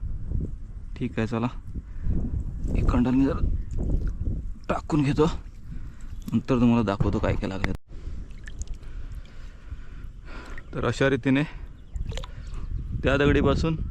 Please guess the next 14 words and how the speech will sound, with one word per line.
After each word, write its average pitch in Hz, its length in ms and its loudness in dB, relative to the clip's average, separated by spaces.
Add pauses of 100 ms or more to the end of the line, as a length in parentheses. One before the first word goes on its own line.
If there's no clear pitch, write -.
अशी, - 280 -2
अशी 135 240 2
आपण 143 280 0 (280)
इथपर्यंत 123 460 2
ही 123 160 2
कंडाल 127 280 4 (760)
टाकलेली 113 380 2
आहे. - 200 -2 (800)
आणि 123 180 -4
कंडाल 123 260 4
पूर्ण 131 340 2 (840)
ढोप्या 135 280 2
एवढी 135 180 8
असल्यामुळे 123 440 2